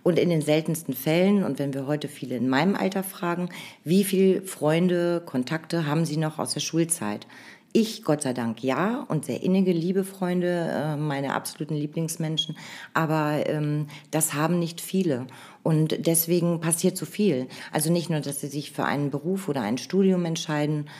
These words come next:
äh, wollen müssen, wie auch immer, oder auf Reisen gehen und neue Erlebnisse haben, aber sie müssen sich ja irgendwann in eine Bahn, ähm, ja, quasi sich für einen Weg entscheiden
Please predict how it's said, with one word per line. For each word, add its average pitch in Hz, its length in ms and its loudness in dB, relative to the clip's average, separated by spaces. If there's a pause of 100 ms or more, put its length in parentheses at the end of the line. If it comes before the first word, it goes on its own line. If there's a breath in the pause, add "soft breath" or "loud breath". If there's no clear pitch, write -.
(240 loud breath)
äh, 143 400 2
wollen 160 400 4
müssen, 180 600 2
wie - 160 0
auch - 160 0
immer, 180 320 2
oder 143 220 0
auf - 220 -4
Reisen 160 320 2
gehen 156 200 0
und 135 140 -2
neue 151 240 0
Erlebnisse 147 640 -4 (360 loud breath)
haben, 156 420 2
aber - 240 0
sie 143 120 -4
müssen 165 260 2
sich 131 100 -4
ja 117 140 0
irgendwann 131 420 0
in 120 140 0
eine 127 220 -2
Bahn, 131 360 -4 (460 loud breath)
ähm, 131 800 -2 (420)
ja, 139 320 0
quasi 127 720 -6
sich 127 300 -10
für - 100 -2
einen 135 220 2
Weg 147 180 -2
entscheiden 151 600 0